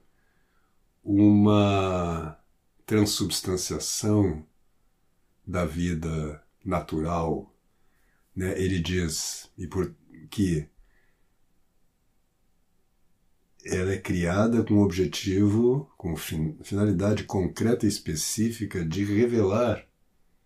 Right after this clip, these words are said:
essa beleza. E eu acrescentaria não só a beleza, de revelar o sentido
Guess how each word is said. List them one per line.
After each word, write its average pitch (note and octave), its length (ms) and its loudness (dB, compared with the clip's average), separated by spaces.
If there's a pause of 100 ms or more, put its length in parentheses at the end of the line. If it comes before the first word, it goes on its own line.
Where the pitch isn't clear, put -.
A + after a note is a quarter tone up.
(580)
essa F2+ 300 -4
beleza. F2 460 -2
E G2+ 40 2
eu A2 80 4
acrescentaria G#2 840 2
não A#2+ 120 4
só B2 240 0
a A#2 40 0
beleza, F#2 580 2
de F2+ 140 -4
revelar G#2 840 -2 (1000)
o G#2 100 -4
sentido G#2+ 1300 0